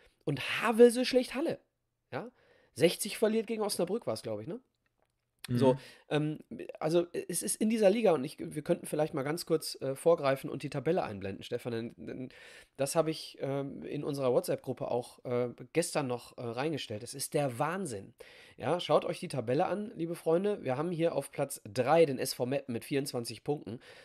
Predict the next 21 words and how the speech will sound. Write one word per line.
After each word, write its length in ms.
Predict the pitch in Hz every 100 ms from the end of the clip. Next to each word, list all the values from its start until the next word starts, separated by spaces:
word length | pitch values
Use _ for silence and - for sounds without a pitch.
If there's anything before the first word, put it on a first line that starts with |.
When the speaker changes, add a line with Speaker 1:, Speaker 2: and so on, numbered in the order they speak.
| -
Speaker 1:
und 160 | 120 113
du 60 |
kriegst 380 | 117 151 147 -
den 100 | 131
M 100 | 120
S 140 | 131 -
V 160 | 135
natürlich 380 | 143 - 117 98
nicht 320 | 120 151 -
mit 100 | 98
aufs 160 | 92 -
gleiche 300 | 90 87 90
Bild. 200 | 95 87
Merkt 240 | 117 -
euch 120 | -
vierundzwanzig 560 | - 143 151 107 - 101
Punkte, 300 | 170 220 180
der 100 | 120
Stefan 280 | - 131 117
scrollt 300 | - 107 98
runter 380 | 135 170 165